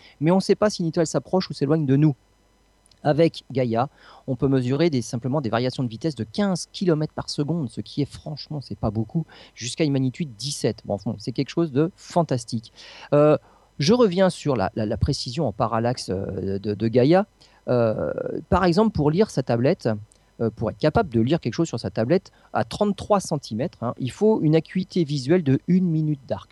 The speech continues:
Voilà. Donc, à trente-trois centimètres, à bout de bras, on va dire, la tablette, on la lit bien avec une acuité de une minute d'arc. Avec l'acuité d'Hipparcos, on pourrait lire la tablette à deux mille kilomètres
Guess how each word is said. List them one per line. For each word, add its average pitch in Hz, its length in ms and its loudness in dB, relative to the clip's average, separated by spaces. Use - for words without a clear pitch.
Voilà. 107 260 -4
Donc, 135 360 0
à 165 100 2
trente-trois 190 420 0
centimètres, 160 640 0
à 127 80 4
bout 147 140 0
de 135 60 -4
bras, 135 260 4
on 113 40 2
va 113 120 2
dire, 120 200 -2
la 117 120 0
tablette, 139 340 0
on 120 60 -2
la 107 80 2
lit 117 140 -4
bien 147 340 0
avec 135 400 2
une 123 100 0
acuité 123 400 -4
de 123 220 -2
une 160 200 0
minute 131 380 -2
d'arc. 104 300 -4
Avec 127 320 0
l'acuité 165 480 -2
d'Hipparcos, 175 720 -4
on 127 80 -2
pourrait 123 280 0
lire 220 360 4
la 143 140 2
tablette 151 520 0
à 117 100 -2
deux 117 200 2
mille 233 200 2
kilomètres 117 480 -6